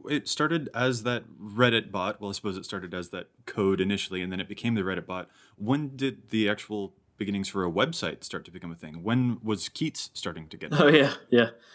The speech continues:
Speaker 2: So there was actually a version of the website before. I kinda wish I had kept it around so that I could look at it. But, um, pretty early on, I would say, like, a few months after that, I had made some improvements to the bot, so it was returning more stats. And there was a guy,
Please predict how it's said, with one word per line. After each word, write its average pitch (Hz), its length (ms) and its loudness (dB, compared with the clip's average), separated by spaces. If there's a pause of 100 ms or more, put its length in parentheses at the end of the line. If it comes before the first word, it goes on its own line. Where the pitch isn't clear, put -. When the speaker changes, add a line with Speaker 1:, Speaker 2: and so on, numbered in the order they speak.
(380)
Speaker 2:
So - 140 4
there 165 80 12
was 226 120 8
actually 277 300 8
a 123 60 8
version 151 260 8
of 131 60 8
the 123 60 8
website 123 380 8
before. 117 440 8
I - 40 -2
kinda 165 140 8
wish 143 180 10
I 123 40 8
had 107 100 8
kept 127 220 4
it 107 60 8
around 107 280 8
so 101 140 4
that 95 140 8
I 98 60 6
could 98 140 0
look 104 140 2
at 90 140 4
it. - 180 -4 (640)
But, 113 160 8
um, 107 460 8 (160)
pretty 220 240 8
early 165 280 10
on, 131 560 8 (1000)
I 147 80 6
would 143 120 8
say, 143 200 10
like, 127 180 8
a 104 60 6
few - 280 4
months 147 280 8
after 143 300 8
that, 139 220 10
I 120 140 10
had 110 320 6
made 131 180 10
some 131 120 10
improvements 127 460 8
to 131 40 4
the 123 80 6
bot, 117 320 10
so 123 100 6
it - 20 10
was 104 120 6
returning 123 340 8
more 113 560 8 (160)
stats. 110 600 4 (680)
And 117 140 10
there 127 80 10
was 123 140 8
a 120 60 6
guy, 151 520 8